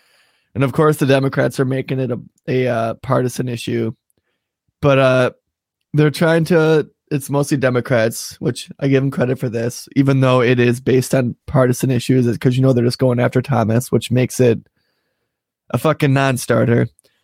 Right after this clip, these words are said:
But Democrats in Congress have tried for years to persuade the court to, at a minimum, adopt the ethics rules that the rest of the federal judiciary follows,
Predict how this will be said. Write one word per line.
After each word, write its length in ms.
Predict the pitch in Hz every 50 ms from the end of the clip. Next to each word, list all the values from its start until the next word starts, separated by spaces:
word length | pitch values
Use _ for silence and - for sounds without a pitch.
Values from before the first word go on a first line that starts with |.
| _ _
But 120 | - 120 117
Democrats 480 | 165 170 180 185 - - 185 185 -
in 100 | 202 180
Congress 400 | - 170 139 143 143 147 143 -
have 100 | 131 120
tried 260 | - - 143 131 131
for 100 | - 147
years 280 | 139 127 120 120 120 113
to 80 | - -
persuade 420 | - - 120 - - 113 110 113 110
the 80 | 127
court 320 | - - 123 113 117 101 -
to, 240 | - - 123 131 - -
at 140 | - 120 123
a 40 | 131
minimum, 520 | 139 139 147 147 135 117 113 110 110 - -
adopt 320 | 120 101 127 127 123 -
the 140 | - 123 117
ethics 340 | 117 - - 123 - - -
rules 340 | 113 113 110 113 117 - -
that 160 | - - -
the 100 | - 110
rest 240 | 113 117 117 - -
of 60 | 120
the 80 | 131 131
federal 320 | - - 117 98 123 131
judiciary 580 | 127 175 196 123 117 117 - - 123 120 120 131
follows, 540 | - - 113 104 104 107 107 120 120 -